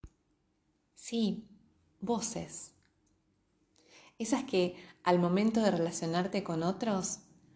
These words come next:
aparecen y te invitan a elegir una palabra, un tono de voz, la corporalidad con la que vas a decir lo que estás listo para decir,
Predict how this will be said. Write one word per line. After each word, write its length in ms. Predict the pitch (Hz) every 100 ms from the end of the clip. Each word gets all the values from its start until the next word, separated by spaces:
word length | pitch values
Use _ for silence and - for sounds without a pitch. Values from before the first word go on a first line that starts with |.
| - _
aparecen 480 | 190 185 196 226 240
y 80 | 208
te 100 | 180
invitan 460 | 175 185 208 226
a 80 | 190
elegir 520 | 170 165 170 - 214
una 220 | 214 190 180
palabra, 680 | 160 156 160 156 156 - - _ - _ -
un 180 | 175
tono 240 | 175 170 165
de 120 | 160
voz, 580 | 190 226 226 - - - _ _ _ _ _ -
la 220 | 185 180
corporalidad 1040 | 180 170 180 165 160 160 208 262 190 - - -
con 200 | - 170
la 140 | 160
que 80 | 160
vas 260 | 160 175 180
a 60 |
decir 340 | 160 156 - 220
lo 160 | 202
que 80 | 202
estás 320 | - - 165
listo 340 | 160 160 - 160
para 200 | 156 151
decir, 600 | 151 156 202 190 185